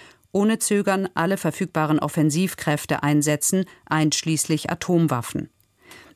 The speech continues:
Der Diktator sprach demnach, als er einen Ausbildungsstützpunkt der Spezialeinheiten im Westen Pyongyangs inspizierte.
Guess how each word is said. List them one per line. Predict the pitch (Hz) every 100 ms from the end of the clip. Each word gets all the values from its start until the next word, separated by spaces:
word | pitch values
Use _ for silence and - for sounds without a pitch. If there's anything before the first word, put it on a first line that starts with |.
| 165
Der | 156
Diktator | 160 - 175 - 185
sprach | 170 - 165
demnach, | - 175 165 156 151 - - -
als | 165 147 -
er | 160 147
einen | 151 151 160
Ausbildungsstützpunkt | 151 170 - 156 147 151 - - 160 - - 160 151
der | 143
Spezialeinheiten | 139 147 - - 151 151 - 147 139 147 143 - 147 - - -
im | 165
Westen | 151 147 - 156
Pyongyangs | - 160 156 143 127 -
inspizierte. | 131 143 - 139 - 131 -